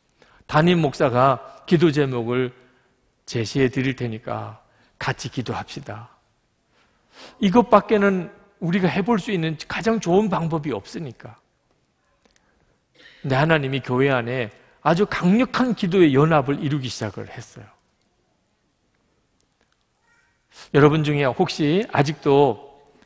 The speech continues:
이 기도에 연합하지 못하신 분이 있다면 같이 연합해 주시고,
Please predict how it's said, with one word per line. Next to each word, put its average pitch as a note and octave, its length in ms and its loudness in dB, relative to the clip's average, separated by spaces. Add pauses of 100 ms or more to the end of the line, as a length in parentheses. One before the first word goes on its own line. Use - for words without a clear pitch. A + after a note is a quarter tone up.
(160)
이 D#3 220 -2
기도에 C#3+ 560 4
연합하지 C3+ 500 2
못하신 B2 500 -2
분이 B2+ 200 -4
있다면 A2 640 -6 (460)
같이 E3 540 -2
연합해 B2+ 400 -2
주시고, G#2 500 -12